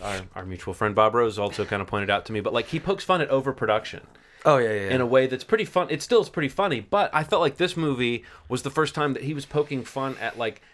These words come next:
Speaker 1: overproduction circa ten years,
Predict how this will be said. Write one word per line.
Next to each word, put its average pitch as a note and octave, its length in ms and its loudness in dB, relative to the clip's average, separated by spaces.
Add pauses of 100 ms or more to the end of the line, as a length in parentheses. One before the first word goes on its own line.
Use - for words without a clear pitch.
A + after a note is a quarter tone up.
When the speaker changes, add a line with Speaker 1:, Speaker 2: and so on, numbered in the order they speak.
(240)
Speaker 1:
overproduction A#2+ 840 0
circa G#2 680 -2 (920)
ten F3 180 -2
years, A3+ 220 0